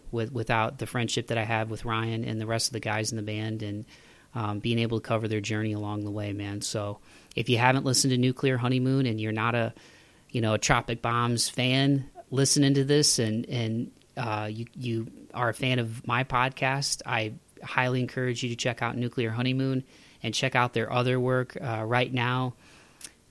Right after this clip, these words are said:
not ten feet from me, I have a picture of, uh, the Alchemist Gaze, I should say the artwork that, uh, s-, that Ryan put together. There, there was, like, a cool canvas art that he gave me that was limited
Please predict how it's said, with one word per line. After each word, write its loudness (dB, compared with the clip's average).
not 0
ten 4
feet 0
from 2
me, 2
I 2
have 0
a -4
picture -2
of, -2
uh, -4
the -2
Alchemist 0
Gaze, 2
I 0
should -2
say 0
the -4
artwork -2
that, -4
uh, -4
s-, -6
that -4
Ryan -2
put -4
together. 0
There, -2
there -4
was, -2
like, -4
a -4
cool -2
canvas -2
art -2
that -6
he -4
gave -2
me -2
that -4
was -4
limited -2